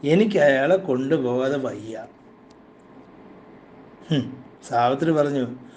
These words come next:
"അങ്ങനെയെങ്കിൽ ഞാനും വരും, എന്നെയും കൊണ്ടുപോകണം. ഇന്ന് വരെ ഞാൻ ഒരിടത്തും അങ്ങേരെ ഒറ്റയ്ക്ക് ഒരിടത്തും വിട്ടിട്ടില്ല. അങ്ങനെ അങ്ങേരെ യമപുരി കാണാൻ ഒറ്റയ്ക്ക് പോകണ്ട,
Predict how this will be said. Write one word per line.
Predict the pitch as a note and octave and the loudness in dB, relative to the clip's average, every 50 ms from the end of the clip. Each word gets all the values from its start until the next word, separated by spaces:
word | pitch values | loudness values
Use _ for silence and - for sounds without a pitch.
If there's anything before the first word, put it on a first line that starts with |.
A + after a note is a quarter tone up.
| - - - - - - - | -20 -20 -20 -20 -14 -6 0
"അങ്ങനെയെങ്കിൽ | F3 E3+ F3+ G3+ A3 A3 A3+ A3 A#3 A3+ | 2 4 4 4 6 6 6 6 6 6
ഞാനും | G#3+ G3 G3 G#3 G#3+ G#3 | 6 6 6 6 4 2
വരും, | F#3 D#3+ C#3+ C3+ C#3 - - _ _ _ _ _ _ _ _ _ _ _ _ - | 0 0 0 -4 -8 -14 -20 _ _ _ _ _ _ _ _ _ _ _ _ -6
എന്നെയും | D3+ D3+ E3 F3 F#3+ G#3+ A3+ A3+ | -4 -2 0 2 4 4 6 6
കൊണ്ടുപോകണം. | G#3 F#3 E3+ E3 D#3 D#3 D3 C#3 C3 C3 - - - - - _ _ _ - | 6 4 4 4 4 4 2 2 0 -2 -6 -14 -20 -20 -20 _ _ _ -10
ഇന്ന് | C#3 D3+ E3 F#3 G3+ A3+ | -6 -2 0 2 4 6
വരെ | A3+ A3 A3 G#3+ | 6 6 6 6
ഞാൻ | G3+ F3+ F#3 G3+ G#3 G#3 | 6 6 6 6 4 4
ഒരിടത്തും | G3+ G3 F#3+ G3+ G3 G3+ F#3 | 2 2 2 2 4 4 4
അങ്ങേരെ | E3+ E3+ F3 F#3 G3 G3+ | 4 4 4 4 6 6
ഒറ്റയ്ക്ക് | F#3+ F3+ F3 F#3+ F#3+ F#3 F#3+ | 6 4 4 2 0 2 2
ഒരിടത്തും | F#3 F3+ F#3 F3+ F3 E3+ | 2 2 0 -2 -2 -4
വിട്ടിട്ടില്ല. | D#3 D3+ E3 E3 D3 C#3 A#2+ A2+ A2 - - - - - - - - - - - - - - - - - - - | -4 -6 -6 -8 -6 -6 -8 -8 -10 -14 -18 -20 -20 -20 -20 -20 -20 -20 -20 -20 -20 -20 -20 -20 -20 -14 -6 0
അങ്ങനെ | D3 C#3 D3+ E3+ G3 G3+ G3 | 2 2 4 6 6 6 6
അങ്ങേരെ | F3+ E3+ F#3 G3+ G#3 G#3 G3 | 6 4 4 6 8 8 8
യമപുരി | F#3 F#3 G3 G3+ G3+ G#3 G#3+ G3 | 8 6 4 4 4 4 4 4
കാണാൻ | G3 F#3+ G3 G3 | 4 4 4 4
ഒറ്റയ്ക്ക് | F#3+ F3 E3 E3 G3 F#3+ F#3+ | 2 2 0 0 -2 -2 -2
പോകണ്ട, | F#3+ F3 E3 E3+ E3 D#3 C#3+ | 0 2 2 2 2 2 0